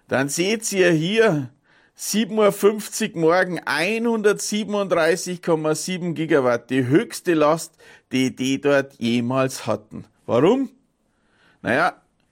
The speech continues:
es ist kalt, die Leute heizen und es verbraucht unglaublich viel Strom und so viel haben sie noch nie gehabt und deswegen hat der Strom nicht gereicht und deswegen sind so viele Menschen ohne Strom.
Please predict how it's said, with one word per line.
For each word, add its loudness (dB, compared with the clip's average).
es -4
ist -4
kalt, 2
die 0
Leute 2
heizen -4
und -4
es 2
verbraucht -2
unglaublich -2
viel -8
Strom -6
und -4
so -4
viel -4
haben 0
sie -8
noch -4
nie -4
gehabt 0
und -4
deswegen 2
hat -2
der 0
Strom -2
nicht -2
gereicht 0
und -4
deswegen -4
sind -6
so -4
viele -4
Menschen -8
ohne 0
Strom. -8